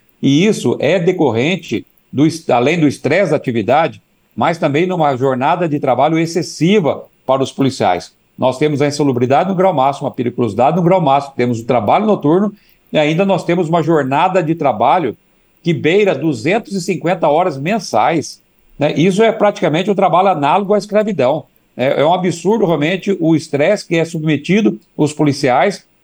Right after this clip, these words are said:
numa jornada de cra-, de, de trabalho que é insana. Então, nós estamos estabelecendo diretrizes para que a gente tenha o mínimo de condições pra dar aos policiais com uma jornada de trabalho que seja, é, é mais plausível.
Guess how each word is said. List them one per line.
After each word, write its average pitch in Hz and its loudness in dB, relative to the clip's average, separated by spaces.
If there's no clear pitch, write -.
numa 160 2
jornada 160 2
de 165 0
cra-, 147 0
de, 135 -2
de 131 -2
trabalho 135 0
que - -6
é - -2
insana. 147 -2
Então, 185 0
nós 165 0
estamos 196 -2
estabelecendo 185 0
diretrizes 160 0
para 170 -2
que 175 -4
a 208 2
gente 185 -2
tenha 165 -2
o 185 0
mínimo 214 2
de 165 0
condições 156 -2
pra 143 2
dar 156 2
aos 143 0
policiais 139 0
com 151 -12
uma 147 0
jornada 147 0
de 175 2
trabalho 113 0
que 131 -2
seja, 160 0
é, 127 0
é 131 0
mais 139 0
plausível. 123 -2